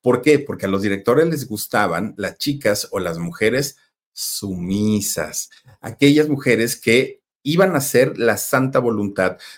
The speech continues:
de los directores y de los productores. Pero Mimi no era de ellas. Mimi era una mujer tan rebelde y tan estudiada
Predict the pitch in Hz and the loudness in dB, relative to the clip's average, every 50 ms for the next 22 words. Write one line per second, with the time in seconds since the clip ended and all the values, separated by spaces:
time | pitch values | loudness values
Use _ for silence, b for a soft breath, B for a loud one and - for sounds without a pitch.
0 | B - 98 98 98 95 95 101 95 95 95 - - 110 107 113 127 131 135 - | B -4 0 0 2 2 2 0 -2 -2 -4 -2 0 2 2 2 0 -2 -6 -8
1 | - 113 98 90 87 92 - - - 98 90 92 85 - - 113 110 101 92 - | -8 -6 -4 -4 -6 -6 -10 -8 -8 -6 -6 -6 -8 0 2 4 4 4 2 -4
2 | - - - _ _ _ _ _ _ _ _ _ - 143 143 135 110 85 71 - | -12 -16 -16 _ _ _ _ _ _ _ _ _ 6 8 8 8 8 4 0 -6
3 | - _ _ _ _ _ - 101 101 104 113 123 131 151 - - - _ _ _ | -14 _ _ _ _ _ -8 -4 0 0 2 4 4 2 0 -2 -6 _ _ _
4 | - 175 165 147 113 85 80 - 123 113 - 78 - - - - B B B B | -2 2 4 4 4 4 4 2 2 2 0 -4 -10 -14 -16 -18 B B B B
5 | B _ _ 98 101 110 123 135 151 - - 110 107 110 127 131 123 113 101 - | B _ _ -2 0 4 4 4 4 4 2 0 0 2 2 0 -2 -2 -4 -4
6 | - 101 95 101 - _ - 110 113 120 117 117 113 98 - - - 95 95 92 | -4 -4 -4 -4 -4 _ -2 0 2 2 2 0 0 -2 -2 -2 0 0 0 2
7 | 98 98 92 92 92 92 101 104 - - 117 107 - _ - - 135 151 165 180 | 2 2 2 2 2 0 0 0 -2 -4 -10 -14 -10 _ -4 -2 0 0 0 -2
8 | 180 - - - 101 95 92 92 90 87 95 87 | -4 -6 -6 -8 -6 -4 -2 0 2 2 0 0